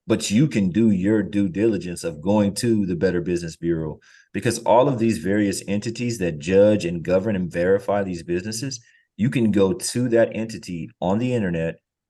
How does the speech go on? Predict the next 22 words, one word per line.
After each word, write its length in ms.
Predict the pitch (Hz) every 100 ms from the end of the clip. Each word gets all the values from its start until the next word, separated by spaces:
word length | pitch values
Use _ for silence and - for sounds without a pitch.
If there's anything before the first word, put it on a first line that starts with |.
| _ _ -
type 260 | 104 117 139
in 140 | 135
the 60 | 117
company's 440 | 131 123 123 98
name, 320 | 104 113 90
and 120 | 82 92
they'll, 180 | 123 120
it'll 160 | 117 -
pull 260 | - 110
up 120 | 107
their 100 | 90
scorecard. 680 | 80 - 101 - 62 - - _ _ _ _ _
And 80 | 95
if 100 | 90
it's 140 | - -
a 120 | -
F, 240 | 117 117
if 140 | 120 -
it's 160 | -
a 60 | 73
D, 240 | 107 110
like 240 | 87 85